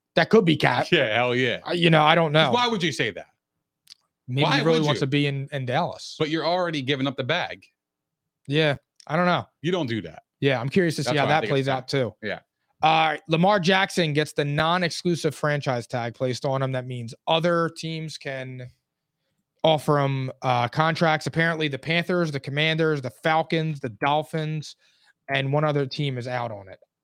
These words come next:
Speaker 1: I don't understand that. You said that you see Cap in there and the Falcons. I don't see why some of those teams wouldn't, especially if you're the Commanders.
Speaker 2: So let me ask you a question. You're telling me all these teams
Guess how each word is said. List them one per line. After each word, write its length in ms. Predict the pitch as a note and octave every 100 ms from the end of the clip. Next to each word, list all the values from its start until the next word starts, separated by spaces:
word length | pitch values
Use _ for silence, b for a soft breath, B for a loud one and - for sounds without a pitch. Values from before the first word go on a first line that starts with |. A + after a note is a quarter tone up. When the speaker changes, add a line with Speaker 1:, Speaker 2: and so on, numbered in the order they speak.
| _
Speaker 1:
I 140 | - G3+
don't 160 | G3
understand 500 | F3 D#3 B2+ D#3+ D#3
that. 280 | E3+ E3 D#3+
You 220 | C3 D3
said 200 | F3+ E3+
that 100 | D3
you 140 | C#3+ D3
see 180 | - D3
Cap 320 | D3+ C#3+ D3
in 120 | D3+
there 280 | D3+ D3+ D3 b -
and 100 | E3
the 60 |
Falcons. 420 | D3 D3 C#3 G#2+ - B B B
I 160 | D3+ F#3+
don't 180 | A3 E3+
see 460 | - F3+ E3 C#3+ C3
why 480 | A#2+ C3+ D3 D3 C3+
some 340 | B2 - D3
of 60 | C#3
those 180 | C3 A#2+
teams 300 | C#3+ C3 A#2
wouldn't, 280 | B2+ C#3+ C#3+ _
especially 420 | B2+ - B3 A#3+ F#3+
if 100 | D3
you're 80 |
the 100 | D3
Commanders. 640 | C3+ B2+ D3 A#2 F#2+ - - _ _ _
Speaker 2:
So 160 | -
let 100 | A#2+
me 120 | B2+ A#2
ask 180 | A2+
you 60 | A#2+
a 40 |
question. 400 | G2 F2+ - E2
You're 140 | E2 C3+
telling 260 | C#3 C3+
me 120 | B2 A#2+
all 240 | A#2 C3
these 180 | C#3 C3
teams 380 | - B2 G#2+